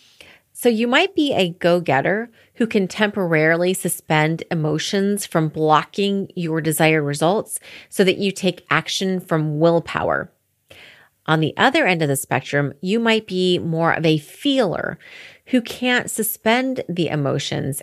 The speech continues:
and instead you suspend the pressure that you put yourself under by escaping from the work that you really want to be doing. In the long term, your feelings about the journey will make it either sustainable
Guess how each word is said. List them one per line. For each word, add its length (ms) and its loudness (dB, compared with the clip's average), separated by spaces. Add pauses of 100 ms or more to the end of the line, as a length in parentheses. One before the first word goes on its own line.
and 100 4
instead 720 0 (500)
you 200 2
suspend 640 -2
the 140 -4
pressure 1000 0
that 180 -2
you 140 -2
put 240 -6
yourself 640 0 (300)
under 480 -2 (240)
by 140 4
escaping 680 -2
from 220 -4
the 100 0
work 320 0
that 200 -4
you 100 0
really 320 2
want 280 -6
to 100 -8
be 260 -2
doing. 440 0 (680)
In 140 2
the 100 4
long 500 0
term, 460 -2 (300)
your 160 4
feelings 640 0
about 360 0
the 80 0
journey 640 -2
will 180 2
make 240 4
it 180 4
either 360 2
sustainable 880 0